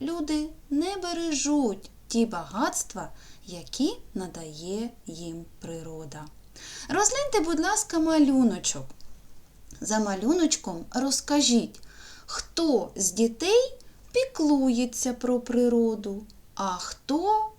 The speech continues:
завдає їй шкоди. І чому? На першому малюночку ми бачимо двох діток, які саджають дерева.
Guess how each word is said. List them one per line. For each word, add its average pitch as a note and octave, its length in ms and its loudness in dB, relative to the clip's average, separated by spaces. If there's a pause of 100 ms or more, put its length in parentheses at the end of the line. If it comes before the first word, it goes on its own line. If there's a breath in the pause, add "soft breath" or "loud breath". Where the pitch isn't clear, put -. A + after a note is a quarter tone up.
завдає G3 1160 -2
їй G#3 540 -4
шкоди. - 640 -2 (220)
І G#4 80 -2
чому? E4+ 360 6 (920 loud breath)
На F4 120 2
першому G#4+ 460 4
малюночку G4 600 -2
ми D4 120 8
бачимо D4 480 4
двох A3 400 0
діток, B3+ 580 -4
які F#3+ 420 -6
саджають F#3+ 800 -6
дерева. F3+ 680 -8